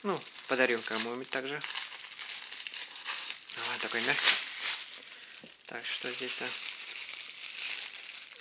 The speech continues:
А, это микрофон. Микрофон для камеры я взял. Может быть, для лэптопа. Так вот. А, и его в дорогу с собой.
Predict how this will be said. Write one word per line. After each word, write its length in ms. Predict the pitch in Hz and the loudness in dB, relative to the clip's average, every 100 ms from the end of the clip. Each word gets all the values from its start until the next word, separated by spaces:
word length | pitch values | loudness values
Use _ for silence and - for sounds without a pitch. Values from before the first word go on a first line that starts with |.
| - - - - - - - - - - | -4 -2 0 2 4 4 4 4 2 2
А, 160 | 127 | 4
это 180 | 113 - - - - - - - | 4 2 -2 -6 -8 -8 -8 -8
микрофон. 580 | 156 143 131 120 139 196 - - - - - - | -2 2 4 4 2 2 -2 -8 -10 -10 -10 -6
Микрофон 480 | 123 131 127 135 | 0 2 2 0
для 140 | 117 117 | -2 -2
камеры 360 | - 147 180 | 0 2 4
я 100 | 180 | 4
взял. 320 | 165 151 160 175 - - - - - - - - - - - | 2 0 -2 -4 -10 -10 -8 -6 -6 -8 -8 -8 -2 -2 0
Может 240 | 202 143 120 | 2 2 2
быть, 100 | 110 | 0
для 120 | 107 | -2
лэптопа. 460 | 110 - - - 120 - | -2 -6 -12 -10 -14 -14
Так 160 | - 117 | -14 -10
вот. 160 | 110 - - - - - - - - - | -10 -12 -16 -20 -20 -20 -20 -18 -14 -4
А, 120 | 135 | 0
и 120 | 151 | 2
его 260 | 156 151 151 | 2 6 6
в 80 | |
дорогу 320 | 127 147 139 123 | 8 8 8 6
с 60 | |
собой. 360 | - 117 110 | 4 4 2